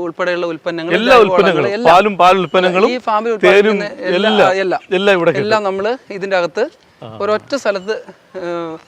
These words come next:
Speaker 1: വിൽപ്പന നടത്തുന്ന രീതിയിൽ സജ്ജീകരിച്ചിരിക്കുന്നതാണ്.
Speaker 2: ഫൈബർ ഗ്ലാസ് ആണോ ഫുൾ
Speaker 1: അതെ, അതെ,
Speaker 2: ഇട്ടിരിക്കുന്നത്?
Speaker 1: അതെ. ഇത്
Speaker 2: അപ്പം
Speaker 1: യു വി, ഇതൊക്കെയാണ്, യു വി ഷീറ്റ്
Speaker 2: യു വി
Speaker 1: വെച്ചിട്ട്
Speaker 2: ഷീറ്റ് അല്ലേ?
Speaker 1: പോളികാർബണേറ്റ്,
Speaker 2: ആ, ആ.
Speaker 1: പോളികാർബണേറ്റ് ഷീറ്റ് വെച്ച്, ഏഹ്, അതിനിപ്പോ ഇതിനകത്ത്, ഏഹ്, ഇതൊക്കെ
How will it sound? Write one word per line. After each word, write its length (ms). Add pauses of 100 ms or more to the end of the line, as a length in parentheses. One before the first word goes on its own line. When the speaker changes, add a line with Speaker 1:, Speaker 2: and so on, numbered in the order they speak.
(340)
Speaker 1:
വിൽപ്പന 340
നടത്തുന്ന 300
രീതിയിൽ 340
സജ്ജീകരിച്ചിരിക്കുന്നതാണ്. 840
Speaker 2:
ഫൈബർ 280
ഗ്ലാസ് 220
ആണോ 180
ഫുൾ 120
Speaker 1:
അതെ, 80
അതെ, 60
Speaker 2:
ഇട്ടിരിക്കുന്നത്? 400
Speaker 1:
അതെ. 100
ഇത് 80
Speaker 2:
അപ്പം 140
Speaker 1:
യു 140
വി, 100 (540)
ഇതൊക്കെയാണ്, 420
യു 100
വി 120
ഷീറ്റ് 180
Speaker 2:
യു 80
വി 80
Speaker 1:
വെച്ചിട്ട് 240
Speaker 2:
ഷീറ്റ് 180
അല്ലേ? 140 (160)
Speaker 1:
പോളികാർബണേറ്റ്, 680 (120)
Speaker 2:
ആ, 40
ആ. 20 (120)
Speaker 1:
പോളികാർബണേറ്റ് 440
ഷീറ്റ് 280
വെച്ച്, 180 (920)
ഏഹ്, 240 (260)
അതിനിപ്പോ 320
ഇതിനകത്ത്, 280 (160)
ഏഹ്, 220
ഇതൊക്കെ 200